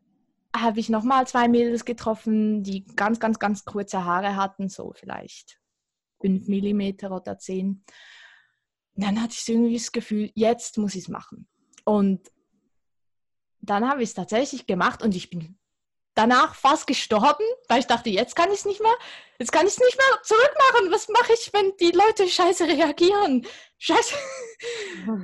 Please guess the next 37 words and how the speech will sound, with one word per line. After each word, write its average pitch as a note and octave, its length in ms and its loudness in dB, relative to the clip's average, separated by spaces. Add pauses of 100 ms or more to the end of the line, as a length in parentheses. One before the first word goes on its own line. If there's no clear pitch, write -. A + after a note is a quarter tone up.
(100)
was D#4 160 0
mach G#4 160 4
ich G4 140 0
jetzt?" - 280 -2 (260)
Und C4 440 2 (800)
ja, C4 260 6
weil D4 100 2
die A#3 80 -2
Leute, B3+ 320 4
ein A3+ 160 -2
paar A#3 220 0
haben A3+ 180 -2
schon G3 200 -6
ein - 20 -6
bisschen A3+ 260 -4
so, F3+ 280 -6 (260)
"Was - 80 -20
ist - 80 -20
denn E3+ 140 -8
mit F3 180 -12
dir E3+ 120 -6
passiert? A#3+ 460 -4
Hast G3 180 -10
du F#3+ 40 -6
eine D#3+ 160 -8
Wette G#3 240 -4
verloren?" C4+ 460 -2
Ja E3 200 -10
klar, F#3 380 -6
ich - 140 -16
würd F3 100 -14
meine G3+ 240 -6
Haare D4 260 0
abrasieren B3 520 -4
wegen A#3 260 -2
einer B3 120 -4
Wette. - 280 -14